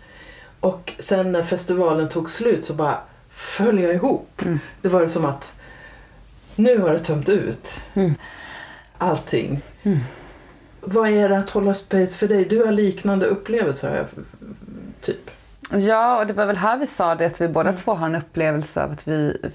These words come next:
Speaker 2: vet hur det känns, men det är väldigt svårt att sätta ord på exakt vad, vad det är.
Speaker 1: Just.
Speaker 2: Och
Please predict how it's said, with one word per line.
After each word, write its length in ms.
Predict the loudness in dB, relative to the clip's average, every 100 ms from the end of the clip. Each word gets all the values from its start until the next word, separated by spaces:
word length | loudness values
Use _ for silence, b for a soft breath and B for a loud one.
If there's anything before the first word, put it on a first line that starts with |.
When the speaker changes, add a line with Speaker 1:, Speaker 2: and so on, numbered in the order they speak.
| -4
Speaker 2:
vet 340 | -2 -2 -2
hur 40 |
det 60 | -4
känns, 560 | -4 -4 -2 -2 -4 -4
men 100 | -2
det 60 |
är 40 | -2
väldigt 240 | -2 -4
svårt 500 | -10 -8 -4 -4 -4
att 80 | -8
sätta 220 | -6 -6 -2
ord 260 | -2 -4 -6
på 180 | -6 -6
exakt 480 | -6 -8 -10 -8
vad, 280 | -4 -2 -4 -4
vad 240 | -4 -2
det 80 | -2
är. 260 | -4 -4 -2
Speaker 1:
Just. 300 | -4 -6 -14 B B B B B B
Speaker 2:
Och 320 | -2 -2 -6